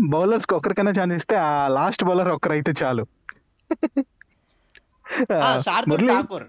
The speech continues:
Speaker 2: శార్దుల్ ఠాకూర్, దీపక్ చహర్.
Speaker 1: తను కూడా, దీపక్ చహర్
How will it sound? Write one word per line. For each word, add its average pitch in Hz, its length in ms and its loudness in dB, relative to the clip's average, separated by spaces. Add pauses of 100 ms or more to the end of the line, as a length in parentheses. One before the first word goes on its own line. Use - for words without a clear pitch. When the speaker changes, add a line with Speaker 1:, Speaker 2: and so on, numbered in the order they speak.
Speaker 2:
శార్దుల్ 208 460 -6
ఠాకూర్, 185 380 -6 (140)
దీపక్ 220 440 -6
చహర్. 175 100 -2
Speaker 1:
తను 196 180 0
కూడా, 226 320 -4 (800)
దీపక్ 180 440 0
చహర్ 202 180 -2